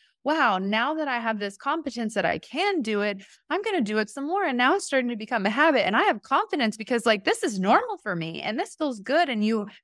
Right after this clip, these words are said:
visualize yourself as someone who enjoys and commits to self-care. The thing is, you know, when you think about your self-image, we're only as strong as the mental images that we make of ourselves. So if you could start to change the image in your mind of you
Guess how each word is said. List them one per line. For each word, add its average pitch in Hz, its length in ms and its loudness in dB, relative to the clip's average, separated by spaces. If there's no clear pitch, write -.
visualize 202 1120 -2
yourself 233 640 -4
as 226 220 2
someone 247 540 -4
who 233 100 -2
enjoys 220 640 0
and 202 120 -2
commits 202 420 -4
to 196 100 -10
self-care. 180 600 -6
The 220 100 -4
thing 302 260 -2
is, 247 340 -4
you 214 120 -2
know, 202 200 4
when 214 340 2
you 226 140 2
think 277 200 -4
about 226 380 0
your 196 160 -2
self-image, 185 640 -4
we're 190 140 -2
only 214 240 0
as 196 100 -2
strong 196 380 -6
as 170 140 -4
the 170 180 -8
mental 214 520 2
images 190 380 -2
that 180 120 -2
we 185 100 -4
make 180 280 -4
of 175 100 -2
ourselves. - 460 -6
So 208 180 -2
if 226 240 -2
you 254 160 -2
could 269 180 -8
start 240 300 -2
to 220 100 -8
change 220 560 -2
the - 180 -4
image 214 320 -4
in 196 120 -6
your 180 100 -4
mind 190 400 -4
of 190 180 0
you 196 500 -4